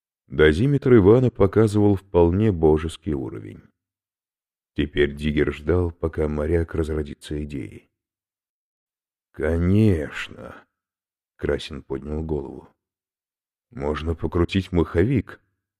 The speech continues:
В инструкции по консервации говорилось, что так дизель можно случайно запустить. Если случайно можно, то и специально не проблема. Только холодный он не заработает, наверное».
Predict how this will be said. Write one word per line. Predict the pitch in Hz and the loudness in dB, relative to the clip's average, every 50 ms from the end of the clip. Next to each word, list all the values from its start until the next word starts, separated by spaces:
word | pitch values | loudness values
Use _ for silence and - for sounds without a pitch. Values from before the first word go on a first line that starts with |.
| _ _ _ _ _ - | _ _ _ _ _ -4
В | - 71 71 | -2 0 0
инструкции | 71 69 - - 92 92 87 - 92 90 | 0 0 2 4 4 4 4 4 4 4
по | 76 - - 76 | 4 4 0 0
консервации | - 90 80 - - 73 71 73 80 87 85 - - 87 | 0 0 0 0 0 0 2 4 4 4 4 4 2 4
говорилось, | 78 73 73 71 71 71 69 69 69 78 82 80 | 4 4 4 4 2 2 0 0 0 0 0 0
что | - - - - 71 69 | -2 -6 -6 -6 -6 -6
так | - _ - 80 85 80 78 71 | -6 _ 0 0 2 2 0 -2
дизель | 71 76 71 71 76 92 92 82 | -8 -10 -8 -2 0 0 2 2
можно | 78 76 73 73 73 82 82 80 | 0 -2 -4 -6 -4 -4 -6 -4
случайно | - - 80 78 - 80 73 71 71 76 76 | -4 -6 -6 -4 -2 -2 -2 -2 -2 -4 -4
запустить. | 78 80 - - 95 - - - - - - - - _ _ _ _ _ _ _ _ _ _ _ _ _ _ _ _ _ _ _ _ _ _ _ | -4 -4 -2 -2 -4 -4 -6 -10 -14 -14 -14 -18 -20 _ _ _ _ _ _ _ _ _ _ _ _ _ _ _ _ _ _ _ _ _ _ _
Если | - 65 69 71 71 71 - 76 76 76 | -12 -8 -4 -4 -4 -2 -2 -2 -2 -2
случайно | - - 78 78 76 - - - 67 67 64 65 71 76 | -2 -2 -2 -2 -2 -2 -2 -2 0 -2 -2 -4 -6 -6
можно, | 76 76 78 80 78 85 85 82 | -4 -4 -4 -4 -2 0 0 0
то | - - 82 | 2 4 4
и | 78 80 | 4 2
специально | - - - 85 85 - - 120 147 131 98 82 78 | 2 0 -4 -4 -4 -2 0 0 0 2 0 0 -2
не | 76 73 71 | -2 -4 -6
проблема. | 69 71 73 73 69 69 69 65 58 - - - - - - _ _ _ _ _ _ _ _ _ _ _ _ _ _ | -6 -4 -4 -4 -4 -4 -8 -8 -10 -12 -14 -18 -20 -20 -20 _ _ _ _ _ _ _ _ _ _ _ _ _ _
Только | - 71 76 80 78 - - 85 82 80 | -4 -2 -2 -2 0 0 2 2 2 2
холодный | 76 - - - 80 78 78 80 90 90 82 82 82 80 80 | 0 -2 -2 0 2 2 4 4 4 4 4 2 2 4 4
он | 82 82 80 | 4 4 4
не | 80 80 | 2 2
заработает, | 80 82 82 82 85 85 101 95 - 85 73 69 - | 4 4 4 4 6 6 6 4 4 2 -2 -4 -4
наверное». | - 67 65 64 58 57 55 53 50 - - - | -6 -8 -6 -6 -8 -10 -12 -16 -16 -18 -20 -20